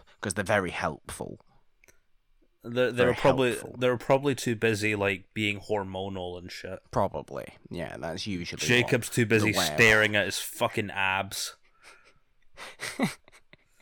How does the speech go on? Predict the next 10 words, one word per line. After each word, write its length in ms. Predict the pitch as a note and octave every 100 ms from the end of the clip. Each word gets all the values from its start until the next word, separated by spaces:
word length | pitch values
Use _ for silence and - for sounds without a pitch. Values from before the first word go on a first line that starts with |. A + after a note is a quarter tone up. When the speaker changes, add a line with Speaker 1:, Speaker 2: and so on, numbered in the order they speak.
| _ _ - _ - B3
Speaker 1:
It's 1400 | C4 - - _ _ - - - - - _ _ _ -
usually 400 | E3+ D3+ C3 A2
what 180 | F#2+ F2+
the 80 | G2+
werewolves 640 | G2+ G2+ E2+ E2 E2 D#2+
from 180 | D#2+ D#2+
Twilight 560 | - E2 D#2+ C#2 C2
are 40 | C2+
doing, 300 | C#2+ D#2 D2+
being 460 | D2+ D#2 D2+ D2